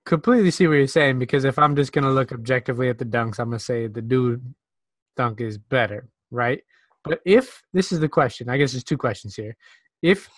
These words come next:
one, if you're going to put a, a mixed gender dunk contest,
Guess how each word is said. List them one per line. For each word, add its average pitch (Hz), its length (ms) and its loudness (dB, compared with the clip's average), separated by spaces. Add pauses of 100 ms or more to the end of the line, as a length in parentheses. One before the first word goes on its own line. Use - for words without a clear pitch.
(140)
one, 170 300 4
if 151 160 2
you're 160 80 4
going 156 280 4
to 139 120 -4
put 156 400 0 (1040)
a, 131 180 -2 (200)
a 135 180 2
mixed 135 540 0
gender 139 320 2
dunk 135 320 0
contest, 123 840 -2